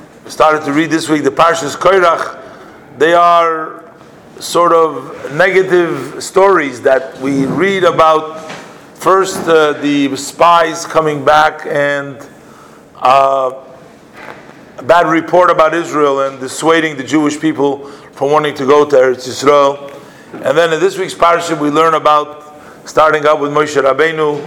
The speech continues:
and causing further, uh, problems for the Jewish people. And of course, we read about these stories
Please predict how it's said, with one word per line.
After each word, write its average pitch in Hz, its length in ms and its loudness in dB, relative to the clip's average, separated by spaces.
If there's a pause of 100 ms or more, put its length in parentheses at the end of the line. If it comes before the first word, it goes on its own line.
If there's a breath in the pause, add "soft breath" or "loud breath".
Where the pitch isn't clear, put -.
and 131 560 -2 (540 loud breath)
causing 151 600 0 (120)
further, 151 880 0
uh, 131 300 4
problems 156 580 0
for 131 100 -4
the 127 120 -4
Jewish 139 340 -2
people. 147 420 -4 (840 loud breath)
And 180 100 0
of 175 120 -4
course, 226 280 2
we 180 180 -4
read 196 260 0
about 180 460 2
these 170 360 -8
stories - 1600 -2